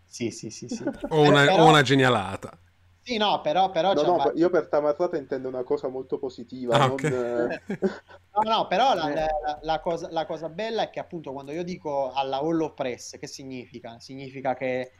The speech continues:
Speaker 1: è sì una tamarrata, però c'ha delle robe che non ti, che almeno, cioè io credo che non ti aspetti,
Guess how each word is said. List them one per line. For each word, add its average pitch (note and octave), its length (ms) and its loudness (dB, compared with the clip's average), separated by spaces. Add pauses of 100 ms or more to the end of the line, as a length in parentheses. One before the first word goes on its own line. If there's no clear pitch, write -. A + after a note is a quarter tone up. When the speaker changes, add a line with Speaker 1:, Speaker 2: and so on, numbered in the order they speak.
(140)
Speaker 1:
è F3+ 160 -2
sì D#3+ 280 -4
una C#3 220 -4
tamarrata, C3+ 880 -2 (480)
però F3 360 4
c'ha F#3 160 0
delle C#3 260 0
robe E3 320 2
che C#3 100 -8
non B2+ 180 -8
ti, C3 220 -16
che - 120 -8
almeno, D3 420 -8
cioè B2+ 160 -10
io D3 160 -6
credo D3+ 320 -6
che B2+ 80 -12
non B2 160 -10
ti - 80 -14
aspetti, A#2 560 -14